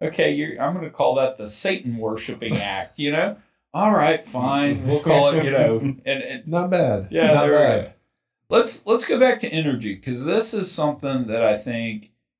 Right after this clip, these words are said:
Speaker 1: is gonna be a big deal. If y'all are both elected, we're gonna have to work on this together. The industry is gonna have to work with the Railroad Commission. It's
Speaker 3: Yep.
Speaker 1: gonna have to work with the legislature, and it's gonna have to, you're gonna have to work with the environmentalists.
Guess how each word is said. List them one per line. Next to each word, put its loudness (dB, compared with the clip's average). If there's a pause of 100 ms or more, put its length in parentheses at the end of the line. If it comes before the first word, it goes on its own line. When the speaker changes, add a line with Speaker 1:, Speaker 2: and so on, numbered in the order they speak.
(140)
Speaker 1:
is -4
gonna 0
be -2
a -6
big -8
deal. 0
If -12
y'all 4
are -2
both 0
elected, -2 (640)
we're 0
gonna 2
have 0
to -10
work -4
on -4
this -2
together. -4 (380)
The -4
industry -4
is -12
gonna -8
have -6
to -12
work -8
with -4
the -16
Railroad 2
Commission. -6
It's -10
Speaker 3:
Yep. -4
Speaker 1:
gonna -4
have -2
to -14
work -8
with -10
the -16
legislature, -6 (540)
and -6
it's -10
gonna -4
have -2
to, -10
you're -8
gonna -4
have -2
to -14
work -8
with -10
the -14
environmentalists. -6